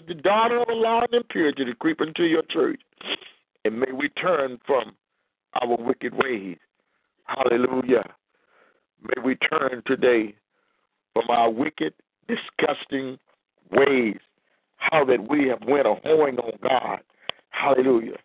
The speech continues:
This man, this Levite, this, amen, man of God from Ephraim, his daughter, Judges, the nineteenth chapter. She went out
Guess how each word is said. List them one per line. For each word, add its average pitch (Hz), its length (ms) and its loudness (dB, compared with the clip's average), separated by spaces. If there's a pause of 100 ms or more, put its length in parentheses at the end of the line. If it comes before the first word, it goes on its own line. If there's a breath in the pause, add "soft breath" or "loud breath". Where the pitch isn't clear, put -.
(500)
This - 240 -2
man, 147 300 2 (160)
this 143 100 -4 (140)
Levite, 139 580 0 (560)
this, - 140 0 (280)
amen, 135 540 0 (480)
man 147 400 0
of 143 160 -2
God 160 340 0
from 143 160 -2
Ephraim, 143 720 0 (1120)
his 175 160 0 (140)
daughter, 147 400 0 (880)
Judges, 139 560 2 (160)
the 117 100 0
nineteenth 143 720 -4
chapter. - 500 -4 (1000)
She 113 60 -2
went 143 160 4
out 160 340 2